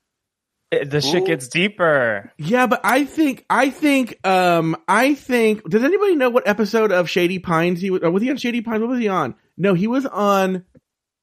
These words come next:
Speaker 3: All Stars? Somebody knows he was a guest on, I guess I can just go to Drag Race España. Let's go to Drag Race España. Okay, keep talking.
Speaker 2: See, one thing, I, I might be low energy sometimes, but I'm not boring.
Speaker 3: Uh-huh.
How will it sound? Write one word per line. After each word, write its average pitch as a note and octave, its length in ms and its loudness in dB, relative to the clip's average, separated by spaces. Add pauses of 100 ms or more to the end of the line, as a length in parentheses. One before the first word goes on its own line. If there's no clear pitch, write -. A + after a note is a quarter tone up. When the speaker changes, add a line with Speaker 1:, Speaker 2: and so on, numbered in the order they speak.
(600)
Speaker 3:
All F#3 220 0
Stars? F4+ 500 -2
Somebody D4+ 220 2
knows B3 120 2
he A3+ 100 0
was A#3+ 100 2
a A3 40 2
guest A#3 300 -2
on, A3+ 160 -4
I F#3 80 2
guess G#3+ 140 2
I - 20 -8
can F#3 100 -4
just E3 120 -8
go D3+ 80 2
to A#2+ 40 0
Drag A#2+ 200 -2
Race A#2 160 -6
España. A2+ 500 -8 (480)
Let's B2+ 100 -16
go G3 100 -2
to F#3+ 60 0
Drag C#3 300 0
Race C3 240 -4
España. A2+ 200 -8
Okay, C3+ 180 0
keep F3+ 200 -4
talking. C#3+ 440 -2 (880)
Speaker 2:
See, F#3+ 220 0
one F3+ 400 -2
thing, C#4+ 320 -10 (100)
I, C#3+ 220 0 (140)
I E3 300 -2
might C3+ 300 -2
be G#3 120 -4
low D3 240 0
energy A2+ 460 -6
sometimes, C#3 500 -10
but A2 160 -2
I'm G#2 100 -2
not G#2 220 -2
boring. F2+ 600 -8 (240)
Speaker 3:
Uh-huh. A2+ 540 -2